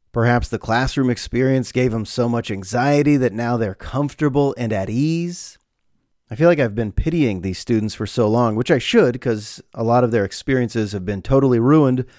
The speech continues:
with this pandemic. But just for a moment, I think it's time to focus on the students who are fucking loving this. There are a few who are just really thankful that they're getting this finish to the school year. And maybe this is how next year begins as well. I don't know.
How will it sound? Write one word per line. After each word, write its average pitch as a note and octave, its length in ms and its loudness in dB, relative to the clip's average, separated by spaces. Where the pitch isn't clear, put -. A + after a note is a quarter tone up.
with C3 140 0
this C#3 140 2
pandemic. C3+ 480 4
But C3+ 140 2
just F4+ 200 -2
for F#4+ 140 0
a E2+ 120 -4
moment, C#3 680 0
I G#3 40 -2
think F4 100 4
it's - 100 -2
time C#3+ 160 4
to B2+ 80 2
focus C3 320 2
on B2+ 100 0
the A#2 80 -2
students C3 320 2
who A2+ 100 -4
are F2+ 80 -6
fucking A#2 600 -10
loving A2+ 580 0
this. - 320 -14
There A3 220 4
are C4 200 8
a B3 60 0
few A#3 300 2
who G3 160 -4
are F#3 160 0
just C4 440 -4
really D#3 760 2
thankful B2+ 600 -2
that B2+ 140 -4
they're B2+ 140 2
getting A#2+ 380 0
this G#2+ 240 -6
finish A2 380 -4
to A2 100 -4
the G2 100 -6
school F#2+ 300 -4
year. F2+ 180 -4
And D3 120 2
maybe A3 440 2
this D3 160 0
is D3+ 120 -2
how D3 120 2
next C3+ 280 0
year C3 100 0
begins G2+ 340 -2
as F#2 160 -6
well. E2 300 -8
I D#3 80 2
don't D#3+ 120 4
know. G2+ 180 0